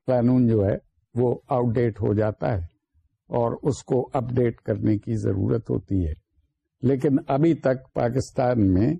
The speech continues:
تھیٹر کو سینسر کرنے کے لیے یا اس کی ریگولیٹ کرنے کے لیے تھیٹر کی اسٹیج کی پرفارمنس کو کوئی نیا قانون بنانے کی سنجیدہ کوشش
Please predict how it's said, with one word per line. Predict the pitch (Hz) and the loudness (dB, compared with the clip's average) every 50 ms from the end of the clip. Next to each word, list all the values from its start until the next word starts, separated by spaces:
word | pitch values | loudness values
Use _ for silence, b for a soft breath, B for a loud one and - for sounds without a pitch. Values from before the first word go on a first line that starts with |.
| - _ _ _ _ _ _ _ _ _ _ _ _ _ _ _ _ _ - | -8 _ _ _ _ _ _ _ _ _ _ _ _ _ _ _ _ _ -2
تھیٹر | - 156 165 151 147 175 156 147 139 - | 0 2 2 2 2 2 2 2 -2 -6
کو | _ - 135 131 127 127 127 123 | _ 0 0 2 2 2 0 0
سینسر | - - - - - - 139 139 135 131 - - 147 131 - | -4 -8 -16 -12 -4 -2 0 0 0 0 0 -2 -4 -4 -4
کرنے | - - 123 110 110 117 120 120 117 | -2 -2 0 0 2 2 2 0 0
کے | - 117 | 0 0
لیے | 110 101 101 110 117 117 120 120 113 110 110 107 | 0 2 2 2 2 2 2 2 2 0 0 0
یا | 110 113 120 120 113 - - - _ | 2 2 2 0 0 -2 -6 -10 _
اس | - - 123 - - - | -6 -6 -6 -6 -12 -14
کی | _ - 131 127 120 117 - - _ _ _ - | _ -2 0 2 2 0 -2 -6 _ _ _ -2
ریگولیٹ | 107 131 139 135 131 131 131 139 160 170 147 - - | 0 2 2 2 4 4 4 4 4 2 0 -2 -2
کرنے | - 131 113 110 117 120 113 | -2 -2 0 2 2 0 0
کے | 107 117 110 | 0 0 0
لیے | 107 110 107 110 110 110 - - _ _ _ _ - | 0 2 2 2 0 0 -2 -6 _ _ _ _ -4
تھیٹر | 123 120 110 - 120 113 | -2 -2 0 -2 -4 -4
کی | - - 120 | -4 -4 -4
اسٹیج | 110 110 120 - - - - 135 127 123 123 - | -4 -4 -6 -10 -16 -4 -2 0 0 0 -2 -2
کی | - 131 120 | -2 -2 -2
پرفارمنس | - 120 113 104 - - 123 117 113 123 123 117 101 - - | -2 -4 -6 -6 -6 -4 -4 -2 -2 0 -2 -2 -4 -6 -10
کو | _ 107 95 98 - _ _ _ _ _ _ _ _ _ _ _ _ _ _ - | _ -8 -8 -8 -8 _ _ _ _ _ _ _ _ _ _ _ _ _ _ 0
کوئی | 156 156 156 151 151 147 - | 0 2 4 2 2 0 0
نیا | 190 131 120 123 120 117 131 139 156 160 156 147 151 147 - - | 0 2 2 4 4 4 4 4 4 4 2 2 0 -4 -6 -4
قانون | 131 123 120 117 117 120 123 120 113 107 | -2 0 2 2 2 2 4 2 2 2
بنانے | 110 107 104 107 110 110 107 110 107 101 | 2 0 0 0 -2 0 0 0 -2 -2
کی | - _ 107 104 104 101 | -4 _ -4 -4 -4 -4
سنجیدہ | - - - 117 107 101 101 107 104 101 107 104 98 - _ | -6 -4 -2 0 0 2 2 0 0 0 0 -2 -2 -4 _
کوشش | 101 95 85 - - 107 - - - | -4 -4 -4 -4 -6 -8 -8 -8 -14